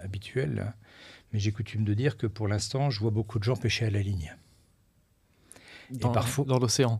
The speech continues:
Speaker 1: Dans l'océan.
Speaker 2: <laughs>
Speaker 1: Et parfois avec un bout de bâton, une ficelle et une épingle à nourrice, hein, presque comme les images, euh, de cartoon.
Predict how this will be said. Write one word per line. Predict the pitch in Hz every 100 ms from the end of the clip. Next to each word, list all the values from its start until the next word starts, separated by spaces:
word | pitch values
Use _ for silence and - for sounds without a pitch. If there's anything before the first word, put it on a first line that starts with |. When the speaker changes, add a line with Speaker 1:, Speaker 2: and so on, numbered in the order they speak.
| -
Speaker 1:
Dans | 113 135
l'océan. | 127 120 131 104 85 -
Speaker 2:
<laughs> | - -
Speaker 1:
Et | -
parfois | 123 127 - 147 151
avec | 131 113
un | 107
bout | 117
de | 113
bâton, | 117 117 135 151 147
une | 117
ficelle | 104 107 - 139 143
et |
une | 110
épingle | 104 120 120
à |
nourrice, | 107 101 92 - -
hein, | 90 107
presque | 107 107 101
comme | 101 95
les | 95 92
images, | 104 110 92
euh, | 85 82 90
de | 92
cartoon. | - - 92